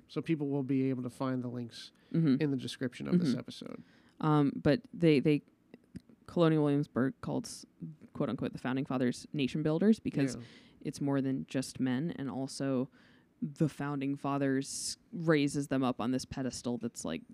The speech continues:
Speaker 2: they can do no wrong. It's like, no, these were deeply flawed people. <laughs>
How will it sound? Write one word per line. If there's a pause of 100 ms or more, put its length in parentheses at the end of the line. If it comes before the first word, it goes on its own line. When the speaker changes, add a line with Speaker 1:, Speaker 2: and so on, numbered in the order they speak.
Speaker 2:
they
can
do
no
wrong.
It's
like,
no,
these
were
deeply
flawed
people.
<laughs>